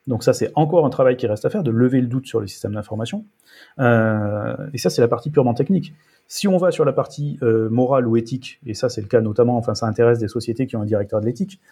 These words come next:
euh, on sait que quand on paye pour avoir un, un déchiffreur comme ça, on paye un groupe de cybercriminels. On sait que, euh, les liens entre cybercrime et crime organisé sont poreux. Donc ça veut dire qu'une entreprise qui va payer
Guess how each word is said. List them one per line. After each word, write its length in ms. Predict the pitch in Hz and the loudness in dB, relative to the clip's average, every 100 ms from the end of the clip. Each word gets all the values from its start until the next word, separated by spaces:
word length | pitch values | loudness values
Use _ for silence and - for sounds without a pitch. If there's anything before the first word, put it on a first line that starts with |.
| - _ - | -20 _ -6
euh, 200 | 120 113 - | -2 0 0
on 100 | 127 | 0
sait 160 | - | 0
que 100 | 165 | 2
quand 200 | 135 143 | 2 2
on 160 | 127 117 | 2 2
paye 460 | 113 - 151 120 - _ _ _ _ _ _ _ _ | 0 2 2 0 -8 _ _ _ _ _ _ _ _
pour 220 | 127 113 | -2 2
avoir 240 | 113 117 107 | 4 4 2
un, 220 | 107 110 | -2 -4
un 40 | |
déchiffreur 480 | 104 107 113 - 117 | -4 -6 -6 -4 -2
comme 140 | 110 | -2
ça, 280 | 104 190 233 - - - - | 2 0 0 -8 -20 -4 0
on 80 | |
paye 180 | - 165 | 4 4
un 40 | 135 | 4
groupe 200 | 156 147 | 4 0
de 60 | |
cybercriminels. 680 | 123 131 135 - 135 135 117 - _ - | -4 -2 -2 0 -2 0 -2 -8 _ 0
On 100 | 131 | 2
sait 260 | 131 214 214 | 4 2 2
que, 140 | 175 | 0
euh, 460 | 160 156 139 117 117 | -2 0 0 2 2
les 160 | 117 | 2
liens 340 | 117 135 175 160 | 2 2 0 0
entre 320 | 120 113 135 | -4 -4 -6
cybercrime 600 | 127 139 131 - 151 131 | -6 -4 -4 -4 -4 -4
et 40 | |
crime 220 | 113 127 | -4 -2
organisé 420 | 117 117 113 120 185 | 0 2 2 2 0
sont 160 | 190 | 0
poreux. 400 | - 147 151 139 - _ _ _ _ | 2 4 4 2 -10 _ _ _ _
Donc 140 | 131 | 0
ça 80 | 202 | 2
veut 80 | 202 | 4
dire 160 | 190 - | 2 2
qu'une 160 | 156 | 2
entreprise 440 | 170 170 170 175 - | 2 2 0 -4 -4
qui 120 | 123 | -2
va 100 | 113 | -2
payer 400 | - 123 127 | 2 2 2